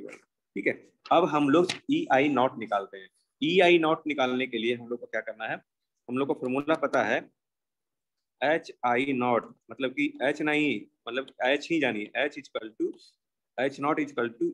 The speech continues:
E naught बटे eta, eta होता है।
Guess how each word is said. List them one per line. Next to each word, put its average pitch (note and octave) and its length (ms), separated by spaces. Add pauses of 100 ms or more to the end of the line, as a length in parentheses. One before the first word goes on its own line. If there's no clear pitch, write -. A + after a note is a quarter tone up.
(120)
E C3 200
naught C3 240
बटे C3 220 (1000)
eta, C3 260 (1000)
eta C3+ 300
होता B2 260
है। F#2+ 60